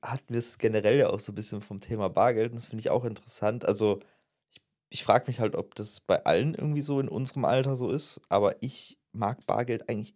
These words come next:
überhaupt nicht. Ich hatte das dann halt in meinem Geldbeutel. Ich hatte den Geldbeutel dann auch im Club, ganze Zeit in meiner Hose. Ich musste ganze Zeit irgendwie so immer, also, ich meine, da sind auch meine Karten drin. Ist jetzt nicht so, dass es mir dann egal wär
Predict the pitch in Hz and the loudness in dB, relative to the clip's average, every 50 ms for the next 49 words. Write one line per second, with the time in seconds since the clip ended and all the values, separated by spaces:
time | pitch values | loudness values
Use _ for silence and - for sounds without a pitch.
0 | _ - 147 151 - - 123 117 123 120 - _ - - - - - - - 123 | _ -10 -8 -2 0 0 2 2 2 0 0 _ -16 -18 -16 -16 -14 -10 -6 -6
1 | 123 - 135 113 110 - 117 110 107 120 110 101 - 104 107 107 104 104 104 - | -6 -6 -6 -8 -6 -4 -4 -4 -2 -4 -6 -6 -6 -4 -2 -2 -2 0 2 2
2 | 98 113 127 131 - 143 151 151 - 165 175 180 - _ _ _ _ _ _ _ | 2 2 2 2 0 0 0 0 -2 -6 -8 -8 -10 _ _ _ _ _ _ _
3 | _ - - 123 127 127 117 98 113 117 - - 147 143 143 131 120 113 110 110 | _ -6 -4 -2 -2 -2 2 4 4 6 6 4 2 2 2 2 0 2 0 0
4 | - 117 107 - - 151 147 - - - - 208 - 143 - 165 151 - 143 135 | -2 -4 -6 -4 -2 -4 -4 -4 0 4 6 6 6 6 2 0 0 0 0 -2
5 | 127 123 120 110 117 131 143 - 120 - 120 120 117 - - - - - 101 104 | 0 -2 -2 -2 -2 -4 -4 -6 -8 -8 -6 -6 -6 -8 -10 -6 0 2 2 2
6 | 131 - 143 - - 117 120 113 113 117 117 113 117 117 _ _ _ _ _ _ | 2 -2 -4 -4 -4 -4 -6 -4 -4 -2 -2 -2 -4 -6 _ _ _ _ _ _
7 | _ _ - 110 117 120 - - - 117 113 101 - - _ _ _ - - 110 | _ _ 0 2 2 2 2 2 2 2 2 2 0 0 _ _ _ -10 -4 -2
8 | 107 104 98 101 104 - 101 101 92 87 - - - - 113 135 - 139 113 - | 0 0 0 0 -2 -6 -6 -6 -6 -10 -10 -6 0 2 2 2 0 -2 -6 -6
9 | 92 87 87 - _ _ _ _ _ _ - 98 - - 117 127 - - 123 110 | -6 -6 -8 -10 _ _ _ _ _ _ -8 -6 -4 -4 -4 -4 -4 -4 -2 -2
10 | 101 101 - - - - - _ - - 104 - - - 110 107 104 - 101 101 | -2 -4 -4 -8 -10 -12 -14 _ -14 -12 -12 -10 -8 -4 -4 -2 0 2 2 2
11 | 101 - - 76 - 92 87 98 127 147 143 131 113 104 104 104 - | 0 -2 -4 0 4 6 6 6 6 4 2 -2 -2 -2 -2 -2 -2